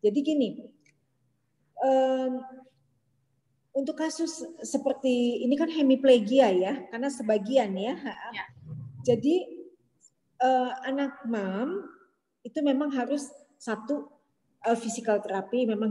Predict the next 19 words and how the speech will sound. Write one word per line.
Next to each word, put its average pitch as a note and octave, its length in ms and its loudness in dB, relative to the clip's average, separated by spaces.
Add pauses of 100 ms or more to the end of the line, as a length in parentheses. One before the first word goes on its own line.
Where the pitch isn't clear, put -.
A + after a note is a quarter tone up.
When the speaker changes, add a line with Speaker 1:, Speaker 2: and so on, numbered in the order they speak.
Speaker 1:
harus G#3+ 240 -6
dilakukan. F#3 640 -2 (240)
Ini G#3+ 160 4
karena B3 240 2
berhubungan G#3+ 480 4
dengan F#3+ 320 -2
otak, - 320 -10 (560)
eh, F3+ 220 0 (100)
kiri, C#4+ 640 4 (160)
kanan C4+ 320 6
yang D4 160 6
spastik C#4+ 480 0
kan A#3 240 2
ya? D#4 160 4 (400)
Speaker 2:
Iya, G#3+ 240 -2
betul. G3+ 200 -16 (680)
Speaker 1:
Kanan B3 240 2
yang C4+ 160 0
spastik, C4+ 400 -2